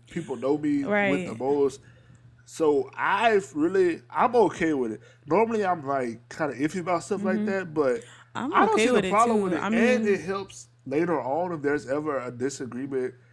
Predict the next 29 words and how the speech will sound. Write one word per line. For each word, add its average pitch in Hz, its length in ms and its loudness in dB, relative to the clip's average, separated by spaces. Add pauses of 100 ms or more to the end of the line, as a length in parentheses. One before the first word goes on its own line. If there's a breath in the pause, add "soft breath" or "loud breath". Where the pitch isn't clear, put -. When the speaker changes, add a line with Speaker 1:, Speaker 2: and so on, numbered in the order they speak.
(280 soft breath)
Speaker 1:
Let's 196 140 -2
just 165 120 -8
say, 143 400 -2 (720)
God 123 320 -2
forbid, 127 400 -2
like, 113 280 -6
the 113 80 -12
dad 123 360 -4
or 117 80 -4
someone 113 320 -6
Speaker 2:
Mm-hmm. 107 60 -10
Speaker 1:
died 139 420 0
and 127 80 -2
there 123 80 -4
was 110 200 -8
a 110 80 -12
will 151 360 0
involved, 143 640 -6
and 113 200 -10 (540 soft breath)
you, 160 160 -4
Speaker 2:
Right. 185 120 -10
Speaker 1:
people 202 240 0
can't 185 280 -4
pop 175 240 -2
up 170 80 -4
and 139 60 -6
be 156 120 -4
like, 131 340 -4
"Oh, 117 240 -8